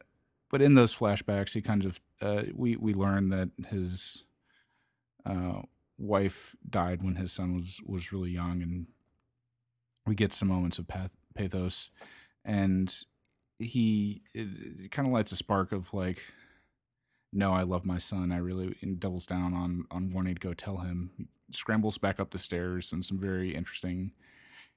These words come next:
camera choices, and as soon as he gets up, the lights go out, and he's just completely crestfallen. And then, uh,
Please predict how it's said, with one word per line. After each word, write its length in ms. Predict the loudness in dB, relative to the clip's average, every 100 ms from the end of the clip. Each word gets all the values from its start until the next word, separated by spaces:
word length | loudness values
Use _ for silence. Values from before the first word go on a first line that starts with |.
| _ -2
camera 220 | 2 2
choices, 640 | 2 -2 0 0 0 0
and 80 | 0
as 80 | 2
soon 140 | 4
as 100 | 4
he 80 | 2
gets 240 | 2 2
up, 140 | 0 -2
the 100 | -2
lights 240 | -2 -2
go 180 | -2 -2
out, 280 | -2 -4 -6 -4
and 160 | -2
he's 200 | -2 -4
just 280 | -4 -4 -2
completely 340 | -4 -4 -4
crestfallen. 720 | -4 -4 -4 -6 -6 -4 -6 -8 _ _ _ _ _ _ _ _ _ _ _ _ _ _
And 140 | 2 2
then, 240 | 2 0
uh, 300 | -2 -2